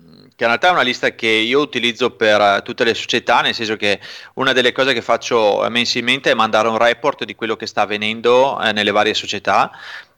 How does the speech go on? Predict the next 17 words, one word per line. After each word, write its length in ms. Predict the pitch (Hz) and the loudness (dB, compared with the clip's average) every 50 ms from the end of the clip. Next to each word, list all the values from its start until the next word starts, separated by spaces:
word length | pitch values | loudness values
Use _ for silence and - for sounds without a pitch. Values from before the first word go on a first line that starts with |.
| _ - | _ -2
E 140 | 123 113 - | -2 -2 0
questo 600 | - 131 131 - - 139 123 113 104 98 101 104 | 2 0 2 2 2 4 4 6 4 4 2 0
mi 160 | 104 113 113 | -2 -4 -2
permette, 480 | 104 117 110 117 120 123 - 131 117 98 | -2 0 0 0 0 0 0 -2 -2 0
sai, 180 | - 113 110 | 0 2 2
anche 200 | 107 107 107 - 107 | 2 0 0 -4 -6
di 80 | 107 | -6
continuare 460 | 101 - 117 110 - 117 113 113 117 123 | -4 -6 -4 -4 0 0 2 4 4 4
a 220 | 117 98 76 107 | 4 2 0 -2
tenere 260 | - 120 113 117 117 | -4 -2 0 0 0
un 100 | 113 110 | 0 -2
contatto 440 | - 107 107 101 - 110 113 - 123 | -4 -8 -6 -2 -2 -2 0 -2 -2
con 120 | - 113 | -2 -2
le 100 | 107 107 | -2 -2
persone, 460 | 101 - 101 95 - - 117 113 107 90 | -2 -2 -4 -2 -2 0 0 0 0 0
perché 280 | 98 95 98 98 95 | -2 0 0 0 -2
sentire 720 | 92 - 110 101 - - 117 113 110 113 107 95 - - | -2 -4 -8 -6 -2 0 2 4 4 4 2 0 -2 -6